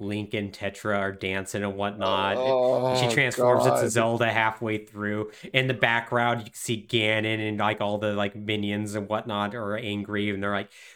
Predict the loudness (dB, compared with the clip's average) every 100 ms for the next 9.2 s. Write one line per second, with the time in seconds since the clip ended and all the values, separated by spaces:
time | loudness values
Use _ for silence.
0 | -2 0 0 0 0 0 -2 -20 -10 -2
1 | 0 0 0 2 2 2 2 2 2 2
2 | 0 0 0 2 2 4 2 2 0 -2
3 | 0 -2 0 2 0 -2 _ _ _ _
4 | _ 0 2 4 2 0 0 2 4 0
5 | 0 0 2 2 2 2 2 2 2 0
6 | 2 2 2 -2 _ _ _ _ -20 -20
7 | -2 6 6 6 -20 -20 4 8 8 6
8 | 4 6 8 6 4 4 4 6 6 6
9 | 4